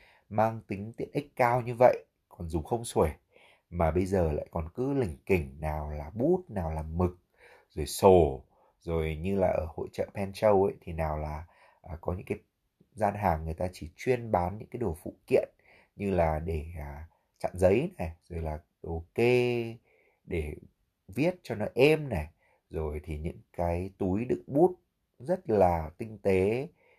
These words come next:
à, mắc tiền nữa, rồi cao cấp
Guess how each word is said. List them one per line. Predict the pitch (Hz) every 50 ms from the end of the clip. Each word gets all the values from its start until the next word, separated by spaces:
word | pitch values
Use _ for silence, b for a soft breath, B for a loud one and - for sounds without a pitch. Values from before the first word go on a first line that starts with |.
| b b b b _
à, | - 92 87 85 82 82 82 85
mắc | 104 139 - -
tiền | - 117 104 101 101 101
nữa, | 110 - - 147 170 b b b b b b -
rồi | - 95 92 87 87 85 82 85 -
cao | 123 123 131 -
cấp | - 175